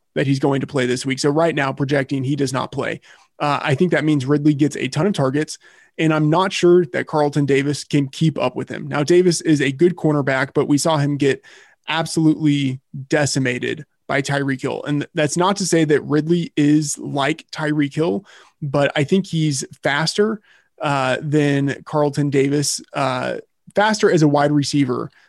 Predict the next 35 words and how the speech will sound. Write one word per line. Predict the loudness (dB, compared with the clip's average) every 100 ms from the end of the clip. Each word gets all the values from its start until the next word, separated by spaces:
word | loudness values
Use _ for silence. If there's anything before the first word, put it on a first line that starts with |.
| -4
than | 0
what | 0 0
Carlton | 0 0 2 2
Davis | 2 0 -2
typically | -4 -4 -2 -2 -2 -6 -12 -6
deals | -2 -2 -6
with. | -8 -10 _
So | -2 2 2 -2 _ _ _
I | -2
still | 2 2 4
think | 4 2
it's | 2
an | 0 0
okay | 2 2 2 0
situation | 0 -2 -2 -2 -2 -6
for | -6 -6
him. | -4 -2
And | 0 4
really, | 6 6
this | 4 2
is | 2
all | 2 0
about | -2 -6
the |
volume. | -8 -8 -8 -10 -14 -20 -12 -4
Uh, | -2 0
in | 2
his | 2
five | 2 0 0
career | 2 2 2
games | 2 0 -2 -4
without | -2 -2
Julio, | 0 2 2
Ridley | 0 0 0 0
has | 0 -4 -6